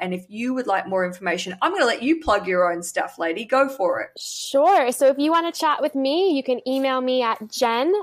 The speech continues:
Speaker 2: at bridesmaid for hire dot com. Find us on Instagram, Bridesmaid for Hire, or check us out on the internet, bridesmaid for hire dot com.
Speaker 1: I do love your Instagram account because we get to see a little window into all the different weddings,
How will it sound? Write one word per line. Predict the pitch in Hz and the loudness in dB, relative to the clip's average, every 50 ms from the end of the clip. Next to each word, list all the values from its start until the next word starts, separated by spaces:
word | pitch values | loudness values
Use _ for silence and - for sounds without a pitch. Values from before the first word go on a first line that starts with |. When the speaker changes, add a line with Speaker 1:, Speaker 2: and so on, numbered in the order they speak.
| - - | -2 -2
Speaker 2:
at | 233 226 220 - 214 | -2 -2 -2 -2 -4
bridesmaid | - - 226 226 233 226 233 254 247 240 240 233 | -2 0 2 2 0 0 -2 -2 0 -2 -2 0
for | - 247 | -2 -2
hire | 247 240 247 233 233 233 240 233 | -2 0 0 0 0 2 0 0
dot | 226 220 220 226 - | 2 0 0 -2 -4
com. | - - 240 233 262 302 359 381 349 | -6 -4 -2 0 0 0 0 -2 -2
Find | - - 247 247 240 | 0 -2 -2 0 0
us | 254 254 | 0 0
on | 285 240 - | -2 -4 -2
Instagram, | - 262 254 - - 302 - 330 330 330 339 339 311 | -2 -4 -4 -6 -8 -2 -2 0 0 0 0 0 0
Bridesmaid | 277 240 233 233 - 254 233 226 226 | 0 0 0 0 -2 -4 -6 -4 -2
for | - 240 | -4 -4
Hire, | 240 240 240 233 247 277 302 320 320 - | -2 0 0 0 2 2 2 2 2 2
or | - 311 311 | 0 -2 0
check | - - 302 285 294 | 0 -2 -4 -2 -2
us | 294 269 294 | -2 -2 0
out | 269 269 269 - | 0 0 0 -2
on | 254 254 262 | -2 -2 -2
the | 277 247 - | -4 -4 -4
internet, | - 277 302 - 330 330 285 233 208 196 - | -4 -4 -4 -4 -4 -2 -2 -2 -4 -4 -4
bridesmaid | 233 240 233 240 233 254 247 254 - | -2 -2 -2 -2 -2 -4 -4 -4 -2
for | 294 302 | -2 0
hire | 302 262 269 277 285 294 | 0 2 2 2 2 2
dot | 294 285 285 277 | 0 0 -2 -2
com. | - - 302 392 381 233 214 | -4 -4 -4 -2 -2 -4 -4
Speaker 1:
I | 226 | -6
do | 226 233 240 | -6 -4 0
love | 240 240 233 233 | 0 2 0 2
your | 220 202 | 0 -2
Instagram | 190 190 190 185 - - - 202 - 190 185 180 | 0 -2 -2 -4 -6 -8 -8 -4 -4 -4 -2 -4
account | 180 185 - 202 175 - - | -6 -6 -6 -6 -6 -6 -6
because | - 196 196 196 185 | -10 -10 -8 -8 -8
we | 185 208 | -8 -6
get | 190 208 165 - | -4 -4 -6 -6
to | - 196 | -6 -8
see | 185 - 208 196 | -6 -4 -2 -2
a | 190 | -2
little | 180 185 180 185 185 | -2 -2 -4 -4 -4
window | 180 190 185 185 185 190 180 175 | -2 -4 -4 -2 0 0 0 0
into | 175 170 165 170 - - | -2 -4 -6 -6 -8 -10
all | - - 185 180 | -8 -6 -6 -6
the | 170 175 | -6 -6
different | 170 - 185 180 - 185 170 - | -8 -8 -10 -10 -10 -12 -8 -4
weddings, | 185 180 165 175 175 175 175 175 | -4 -2 -2 -2 -4 -6 -8 -10